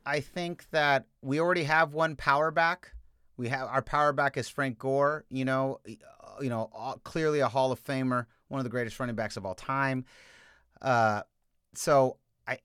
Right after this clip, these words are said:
I think we now are looking at one of our backups, backup finesse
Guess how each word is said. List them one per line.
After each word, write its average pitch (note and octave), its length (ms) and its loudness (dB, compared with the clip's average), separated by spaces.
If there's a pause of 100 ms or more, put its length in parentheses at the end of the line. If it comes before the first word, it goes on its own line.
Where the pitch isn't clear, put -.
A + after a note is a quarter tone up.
(120)
I B2+ 80 0
think D3 300 -6
we D3+ 100 -2
now C#3+ 220 6
are C#3 100 6
looking C3+ 320 -2
at A2+ 140 -2
one C3+ 180 2
of A#2+ 120 0
our A#2+ 180 4
backups, C3+ 840 2 (360)
backup D3 520 2
finesse C3+ 600 -2